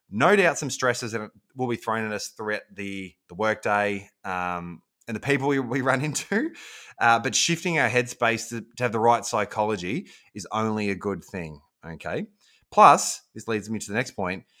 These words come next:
we're also learning, and learning itself is inherently rewarding and good for your brain. Whether you realize it in the moment, keeping our, our brains active,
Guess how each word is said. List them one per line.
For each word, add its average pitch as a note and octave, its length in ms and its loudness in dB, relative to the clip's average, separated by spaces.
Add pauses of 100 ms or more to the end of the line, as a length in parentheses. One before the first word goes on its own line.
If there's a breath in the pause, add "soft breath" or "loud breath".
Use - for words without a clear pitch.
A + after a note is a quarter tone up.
(360 soft breath)
we're A#2+ 120 2
also D#3+ 400 4
learning, A#2 540 2
and A#2 220 -2
learning E3 340 2
itself A2 420 2
is A2 140 -8
inherently A#2 500 0
rewarding G#2 520 0
and G#2+ 240 -2
good A2 220 -4
for A2+ 140 -6
your F#2+ 160 0
brain. E2 520 -4
Whether A2+ 140 -6
you A#2 60 -2
realize D#3+ 280 4
it D3+ 40 -2
in C3 80 0
the G#2+ 80 0
moment, G#2+ 420 0 (240 soft breath)
keeping A2+ 260 -4
our, G2 160 -2 (140)
our G2 100 0
brains G#2 520 -2
active, C#3 480 0